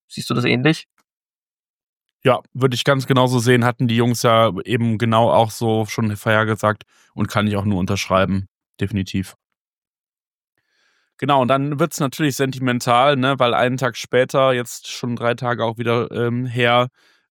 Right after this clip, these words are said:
Speaker 2: wurde dann auch unser, unser, ähm, über Jahre, Jahrzehnte bald schon, ähm, oder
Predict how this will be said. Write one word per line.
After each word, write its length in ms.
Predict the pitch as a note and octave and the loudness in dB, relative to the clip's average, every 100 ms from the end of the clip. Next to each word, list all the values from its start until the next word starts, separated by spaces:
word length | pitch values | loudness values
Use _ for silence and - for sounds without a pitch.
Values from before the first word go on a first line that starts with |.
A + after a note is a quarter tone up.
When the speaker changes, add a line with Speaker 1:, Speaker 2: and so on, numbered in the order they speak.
| _ | _
Speaker 2:
wurde 240 | A2+ B2 B2 | 0 2 4
dann 300 | A#2 A#2 B2 | 2 2 0
auch 420 | F#2+ A#2+ A#2+ B2 | 2 2 4 0
unser, 640 | C2+ A2+ B2 A#2+ A#2 A#2 | -4 -4 -2 2 4 4
unser, 680 | A2 A#2 A2+ A2 A2 A2 A#2 - | 2 0 0 2 4 2 0 -4
ähm, 540 | A2+ A2+ A2+ A2+ A2+ - _ _ | -4 -2 -4 -6 -12 -20 _ _
über 160 | G2+ B2 | _ 0
Jahre, 500 | A#2 A2 B2+ A#2+ A#2 | 2 4 4 2 0
Jahrzehnte 560 | A#2 A#2 - C3+ C3+ | 2 0 -2 -4 -2
bald 260 | G#2+ G#2 A2 | -2 -2 -2
schon, 340 | - G#2+ A2+ A2+ _ _ _ _ | -2 0 0 -4 _ _ _ _
ähm, 560 | G2+ G#2 G#2+ G#2 G#2 | 0 2 2 0 -2
oder 260 | G2+ F#2+ F#2 | -4 -4 -4